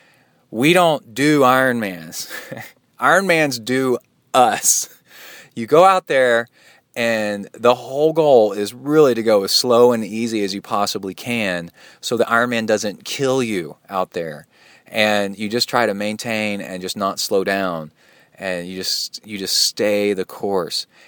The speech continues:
And when you realize that, that when you go out on the Ironman course,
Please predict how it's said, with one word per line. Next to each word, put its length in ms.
And 100
when 100
you 120
realize 720
that, 540
that 460
when 120
you 80
go 180
out 160
on 100
the 60
Ironman 320
course, 580